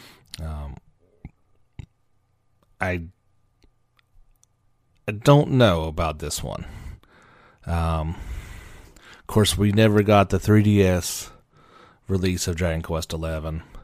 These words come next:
It has sold well on P S four here. I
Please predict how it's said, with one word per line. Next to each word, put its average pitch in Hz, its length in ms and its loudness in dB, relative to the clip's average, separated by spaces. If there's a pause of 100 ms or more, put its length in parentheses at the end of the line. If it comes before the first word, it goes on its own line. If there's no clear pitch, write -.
(520)
It 101 140 0
has 95 260 4
sold 104 380 2
well 104 380 4
on 90 200 -2
P 90 200 0
S 82 160 -4
four 85 260 -6
here. 80 540 -6 (1400)
I 90 220 0